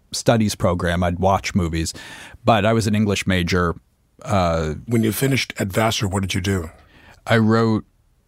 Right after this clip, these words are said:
Speaker 1: a script, but I'd never actually seen a script before. I,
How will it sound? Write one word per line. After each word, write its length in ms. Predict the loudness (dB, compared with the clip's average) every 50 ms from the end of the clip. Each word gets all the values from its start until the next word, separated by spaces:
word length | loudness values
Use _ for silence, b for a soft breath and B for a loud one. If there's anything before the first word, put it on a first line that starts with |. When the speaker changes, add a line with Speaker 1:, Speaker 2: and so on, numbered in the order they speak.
| _ _ _ _ _ _ -8
Speaker 1:
a 100 | -4 -4
script, 760 | -4 -4 -4 -6 -6 -2 2 2 4 2 2 -2 -4 -4 -2 0
but 100 | 2 2
I'd 160 | 2 2 2
never 140 | 2 2 2
actually 240 | 0 0 -2 -4 -4
seen 440 | -4 -6 -4 0 2 2 4 4
a 40 | 2
script 340 | 2 0 -2 -4 -4 -4 -4
before. 460 | -6 -6 -4 0 0 2 2 2 2
I, 60 | 0